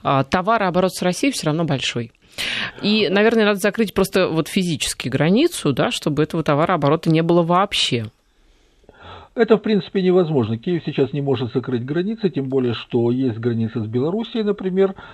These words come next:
Speaker 2: э, и закрыть границу с Белоруссией невозможно по определению, и торговля будет вестись через Белоруссию. Дело в том, что в обществе есть большая потребность на торговлю с Россией, потому что это просто выгодно.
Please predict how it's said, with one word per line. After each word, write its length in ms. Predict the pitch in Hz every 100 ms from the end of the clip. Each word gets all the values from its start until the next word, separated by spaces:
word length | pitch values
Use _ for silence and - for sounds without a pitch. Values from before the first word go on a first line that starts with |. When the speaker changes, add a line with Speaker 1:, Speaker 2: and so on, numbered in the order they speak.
| -
Speaker 2:
э, 320 | - 120 117 - -
и 560 | 131 127 123 120 113 101
закрыть 260 | 123 135
границу 760 | 107 117 113 - 104 104 107 98
с 20 |
Белоруссией 800 | 104 110 107 101 110 107 104 101
невозможно 560 | 101 110 110 110 101 113
по 160 | 143
определению, 600 | 156 202 196 202 220 190
и 20 | 151
торговля 380 | 139 139 135
будет 280 | 113 113 101
вестись 300 | 101 - 113
через 200 | - 107
Белоруссию. 600 | 107 107 90 95 - 92 - - -
Дело 280 | 156 247 226
в 20 |
том, 140 | 214
что 180 | - 190
в 80 | 165
обществе 500 | 202 - 175 175 156
есть 340 | 131 180 -
большая 440 | 131 131 - 160 123
потребность 540 | 131 156 120 90 -
на 100 | 104
торговлю 400 | 104 104 101 104
с 40 |
Россией, 360 | 139 143 233 240
потому 280 | - 131 143
что 160 | -
это 140 | 123 104
просто 340 | 131 143 -
выгодно. 520 | 110 120 90 - -